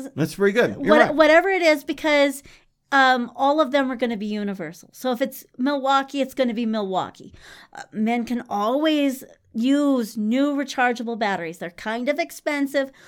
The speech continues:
Speaker 2: so it's better off getting, uh, a pack of things. So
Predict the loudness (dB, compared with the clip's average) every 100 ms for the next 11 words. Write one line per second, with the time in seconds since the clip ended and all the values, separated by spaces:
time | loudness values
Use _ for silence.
0 | -20 -8 -4 -4 0 0 2 0 0 -4
1 | -6 -4 -2 -2 -4 -6 -12 -20 _ _
2 | -2 0 0 -4 -10 -10 -4 -2 -2 -4
3 | -12 -10 -12 -12 -14 _ -20 -20 _ _
4 | -6 -4 -4